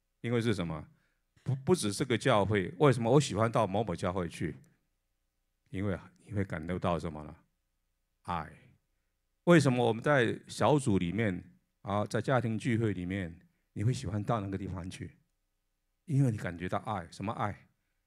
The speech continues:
你得到你的，啊，小组的同伴提供你的保-，那个帮助，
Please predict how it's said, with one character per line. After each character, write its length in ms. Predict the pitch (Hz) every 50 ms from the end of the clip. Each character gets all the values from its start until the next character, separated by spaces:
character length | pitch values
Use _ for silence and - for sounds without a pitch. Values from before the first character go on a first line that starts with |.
| _ _ _ _ _
你 100 | 104 92
得 220 | - - 120 117
到 320 | 131 131 123 117 110 104
你 140 | 107 104 95
的， 140 | 90 101 95 - - - _ _ _ _ _ _ _ _ _ _ _ _ _ _ _
啊， 580 | - 92 92 90 87 85 85 80 80 82 82 76 _ _ _ _ _ _ _ _ _ _
小 220 | - - 101 120 139
组 120 | 131 123
的 340 | 92 95 92 92 90 92 - - - - _ _ _ _ _
同 300 | - - 95 90 104 120
伴 240 | 120 156 131 95 - 82 - _ _ _ _ _ _ _ _ _ _ -
提 320 | 101 98 - - 104 104
供 240 | 98 - 113 117 113
你 120 | 95 85
的 180 | 78 90 85 - - - _ _ _ _ _ _
保-， 240 | _ - 82 82 - -
那 100 | - 104
个 220 | 92 95 90 85 82
帮 260 | - 101 104 110 107
助， 240 | - 147 113 -